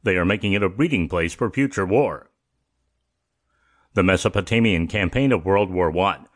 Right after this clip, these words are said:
the history and legacy of the Allied victory that led to the breakup of the Ottoman Empire, examines the history of this crucial but often overlooked campaign.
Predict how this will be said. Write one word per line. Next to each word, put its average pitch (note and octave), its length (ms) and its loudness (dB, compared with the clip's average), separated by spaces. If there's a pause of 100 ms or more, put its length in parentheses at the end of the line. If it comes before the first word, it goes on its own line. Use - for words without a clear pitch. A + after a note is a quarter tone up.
(240)
the G#2+ 100 0
history D3 440 0
and D3 120 2
legacy D#3 400 -2
of F#2+ 80 0
the G2 160 -2
Allied A#2 340 0
victory F2 380 -2
that A2+ 200 -2
led B2+ 200 -2
to B2+ 60 -6
the A#2+ 100 0
breakup C3 400 -2
of G2 60 -4
the F#2 160 -2
Ottoman F#2+ 320 0
Empire, G2 500 -2 (420)
examines F3 500 -2
the A#2 120 2
history G#2+ 420 -2
of D2+ 120 -4
this E2+ 160 -2
crucial C3 400 0
but A#2+ 180 -2
often A#2 300 0
overlooked A#2 500 -2
campaign. G#2+ 480 -2